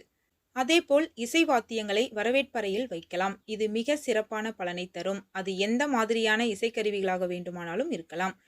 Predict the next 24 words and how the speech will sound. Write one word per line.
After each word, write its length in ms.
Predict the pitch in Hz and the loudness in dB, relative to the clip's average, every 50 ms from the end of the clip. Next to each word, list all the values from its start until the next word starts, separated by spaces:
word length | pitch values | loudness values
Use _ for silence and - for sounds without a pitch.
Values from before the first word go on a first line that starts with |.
| _ _ _ _ - | _ _ _ _ 4
வரவேற்பறையில் 760 | 240 247 285 294 320 330 - - 240 208 196 196 196 233 254 - - | 4 6 6 6 2 2 0 -2 -4 -2 0 0 0 -2 -2 -4 -4
மெல்லியதாக 640 | 220 220 240 262 277 294 302 277 254 214 202 202 233 240 214 | -2 -2 0 0 2 2 2 2 2 0 0 0 -2 -2 0
ஏதேனும் 460 | 196 208 226 226 254 247 247 254 240 | 2 2 4 4 4 2 2 2 0
ஒரு 140 | 220 196 185 180 | 0 -2 -2 -4
இசை 220 | 180 180 - 226 247 254 | -6 -4 -2 -4 -4 -2
எப்பொழுதும் 580 | - 214 208 - _ 285 285 269 247 269 277 262 | -2 -4 -4 -2 _ 0 2 2 2 2 0 0
ஒலிப்பது 380 | 220 196 202 196 - 214 196 185 | 0 -2 -2 -4 -4 -6 -6 -4
போல் 200 | - 208 247 254 | -4 -4 -4 -2
இருக்கலாம் 460 | 208 180 180 - - 180 185 214 247 269 | -4 -6 -6 -6 -4 -4 -2 -2 -2 -4
அல்லது 380 | - 190 190 190 190 180 196 226 262 - | -6 -6 -4 -2 -2 0 0 -2 -2 -2
மந்திரங்களை 600 | 214 208 220 240 269 294 294 269 240 214 208 247 254 | -4 -2 -2 0 2 2 2 2 2 2 2 2 2
ஒலிக்க 280 | 202 180 175 - - 170 | 0 0 -2 -4 -6 -6
விடலாம். 360 | 170 170 170 175 185 190 185 - - | -4 -4 -2 0 -2 -2 -2 -6 -8
இது 200 | 202 196 202 196 | -8 -6 -4 -4
வீட்டிற்கு 500 | 180 214 233 247 - 254 202 - - 220 247 262 - | -2 -2 -2 -4 -4 -6 -10 -4 -2 -2 -2 0 -2
வற்றாத 460 | 196 196 190 _ - 269 269 269 277 | -4 -6 -4 _ 2 4 4 4 4
செல்வ 320 | 277 - 208 208 208 220 | 2 0 -2 0 0 0
வளத்தை 320 | 202 190 175 170 - 208 240 | 0 0 -2 -2 -4 -6 -8
கொடுக்கும். 460 | - - 165 160 156 - 190 190 185 - _ _ _ _ _ _ _ _ _ _ 240 | -8 -8 -10 -10 -8 -8 -8 -8 -8 -8 _ _ _ _ _ _ _ _ _ _ 4
வரவேற்பறையில் 760 | 247 262 294 294 330 330 - - 240 208 196 190 208 247 277 - | 6 6 6 6 2 2 0 -2 -4 -2 0 0 0 0 0 -2
எப்போதும் 500 | 226 226 214 - - 311 302 294 302 302 | -2 -2 -2 0 0 2 2 2 2 2
ஒரு 140 | 277 233 220 208 | 2 2 2 2
தேங்காயை 460 | - 208 214 226 240 247 240 247 247 240 | 0 0 0 2 2 4 4 4 2 2
வைத்திருப்பது 580 | 220 196 196 - - 214 202 - 185 175 208 | 0 -2 -2 -2 -4 -4 -4 -4 -4 -2 -2